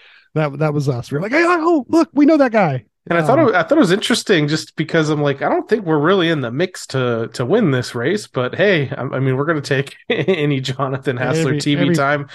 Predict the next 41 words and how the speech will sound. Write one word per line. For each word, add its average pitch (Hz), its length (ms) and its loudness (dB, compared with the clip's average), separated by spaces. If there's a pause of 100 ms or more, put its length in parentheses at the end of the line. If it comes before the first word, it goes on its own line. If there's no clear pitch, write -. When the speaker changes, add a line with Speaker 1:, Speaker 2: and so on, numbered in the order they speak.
(140)
Speaker 1:
that's 156 140 -2
Speaker 2:
that 156 60 2
we 160 40 0
can 160 120 4
Speaker 1:
right. 139 40 -2
Speaker 2:
get." 143 240 -2
And 160 80 -4
I 175 60 4
Speaker 1:
We 185 60 2
Speaker 2:
think - 100 0
it - 20 4
Speaker 1:
can - 40 4
Speaker 2:
was 190 100 2
also 185 220 2
an 156 60 2
opportunity 147 440 -2
to 123 120 -6
catch 123 240 -6
up 120 140 -6
with 127 140 -4
him 120 200 -2
after 120 360 -2
the, 113 280 -2 (440)
the 123 80 -4
Coke 143 220 -2
six-, 196 220 -4
Speaker 1:
Yeah. 139 100 -2 (100)
Speaker 2:
six - 240 -4
hundred 123 280 -2
victory 120 360 -2
as 113 100 -4
well. 110 160 -4
So 123 200 -6
that, 160 220 2
that 175 120 4
was 165 100 2
cool 156 220 2
to 143 80 4
see. 135 340 0
But, 123 320 -2
um, 117 300 -2